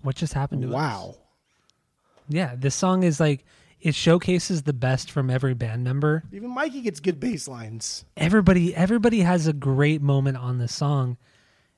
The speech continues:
Speaker 1: but it, it sounds a little self-indulgent, but it's, it's, like, well-deserved. It's like they had all been sh-, kind of, kind of, like, throughout this entire record, like, they were kinda, like, holding back a little bit so they can make, like, something really cohesive and amazing.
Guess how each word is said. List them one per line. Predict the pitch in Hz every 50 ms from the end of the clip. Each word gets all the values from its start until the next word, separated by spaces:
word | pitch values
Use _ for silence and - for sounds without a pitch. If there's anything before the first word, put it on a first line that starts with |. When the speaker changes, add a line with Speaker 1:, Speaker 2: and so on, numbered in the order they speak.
| _ _ - 147 131 _ _
Speaker 1:
but | - 165 160 165
it, | 165 165 160 - - - _ _ -
it | 190 170
sounds | - - - 190 196 208 190
a | 190
little | 175 165 175 170 180 170 160 160 160 151
self-indulgent, | - - 175 156 143 - 156 143 127 131 127 135 131 143 165 165 156 135 127 120
but | - 147 143 143 - _ _ _ _ _
it's, | - 165 143 - - - - - _ _ _ _ _ _ _ _
it's, | - - 170 - -
like, | 180 165 147
well-deserved. | - 156 143 156 156 156 156 143 139 135 123 135 131 123 123 117 113 123 _ - - _ _ _ _ _ _ _ _ _ _ -
It's | - 151 -
like | 175 165 151
they | 147 165 165
had | 160
all | 160 156 156 170 180
been | 165 180 175 160
sh-, | - - - - -
kind | - 175 165 165 160 156 156 151
of, | - -
kind | - - 165 165
of, | 160 147
like, | 147 139 135 131 - - _ _ _ -
throughout | - 180 202 185
this | 208 165
entire | 180 160 - - 175 170 165
record, | 160 151 135 151 143
like, | 135 127
they | 123 135
were | 135 135
kinda, | - - 160 156
like, | 147 135 131 -
holding | - - 170 180 190 190 185
back | 156 175 165 165 -
a | 175
little | 170 180 - - 226 226 220 214 214 202
bit | 175 185 190 175
so | - - 185
they | 160 165
can | 156 - 170 160
make, | 160 160 156 - - _ _ _ _ - _ _ _ _ _ -
like, | 143 135
something | - - 165 160 156 156 151 143 143
really | 139 147 156 156 151
cohesive | - - 156 139 - 151 147 - - 165 131
and | 127 123 123
amazing. | 117 113 120 120 127 135 131 151 151 160 170